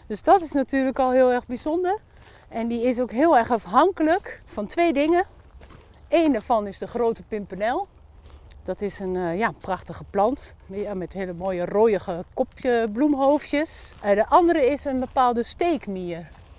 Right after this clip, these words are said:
Die vooral in wat nattige gebieden goed kan overleven. Kleine kolonie, kan overwinteren onder water. Of in ieder geval heel natte omstandigheden.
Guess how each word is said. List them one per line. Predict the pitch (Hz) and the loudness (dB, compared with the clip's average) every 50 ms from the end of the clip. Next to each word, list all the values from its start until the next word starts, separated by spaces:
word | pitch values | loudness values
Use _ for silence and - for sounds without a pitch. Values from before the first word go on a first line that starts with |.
| - - - - - - | -20 -20 -20 -20 -20 -14
Die | - 196 202 208 208 | -8 -4 -2 -2 -2
vooral | - - - 254 285 302 285 | -2 -4 0 6 6 8 8
in | 240 214 | 6 4
wat | 220 214 - | 0 -2 0
nattige | 208 233 285 - - 226 - - 208 214 202 196 190 | 2 0 0 0 0 -6 -4 -2 0 2 2 2 0
gebieden | - - 202 165 233 294 285 285 262 | -2 -6 -4 0 0 0 2 0 -2
goed | - - - - | -2 -4 -8 -6
kan | - - 202 190 | -6 -8 -6 -4
overleven. | 190 196 175 175 196 208 226 233 254 254 220 262 269 - - - - - - - | -4 -4 -4 -4 -2 0 2 2 0 0 -4 -8 -10 -10 -14 -20 -20 -20 -14 -6
Kleine | - 240 226 240 247 233 | -2 -2 -2 -2 -2 -6
kolonie, | - - 202 202 220 240 254 262 262 262 262 262 - - - - - | -6 -6 -2 2 4 4 6 6 4 2 2 0 -2 -10 -20 -20 -2
kan | - 226 - | -2 -2 0
overwinteren | - 233 226 - 196 196 196 247 262 254 - 226 220 - - | 2 0 -2 -2 -2 -4 -2 -2 -2 -2 -2 -4 -4 -4 0
onder | - 269 294 240 196 | 0 2 2 2 4
water. | 196 226 247 247 269 - - 269 277 277 - - - - - - - - - - | 6 6 6 6 4 2 2 0 0 0 -6 -20 -20 -20 -20 -20 -20 -20 -20 -16
Of | - 220 - 208 180 | -12 -10 -10 -8 -6
in | 196 | -6
ieder | 208 208 208 | -6 -6 -4
geval | - 208 196 | -4 -4 -2
heel | 202 220 220 208 | 2 2 2 2
natte | 208 214 220 226 - 214 208 214 | 2 0 0 -2 -2 -4 -10 -8
omstandigheden. | 196 190 180 - - 254 269 277 269 233 220 240 233 233 233 226 233 240 233 | -8 -8 -10 -4 -2 -2 0 0 -2 -4 -6 -4 -2 -2 -2 -2 -4 -8 -10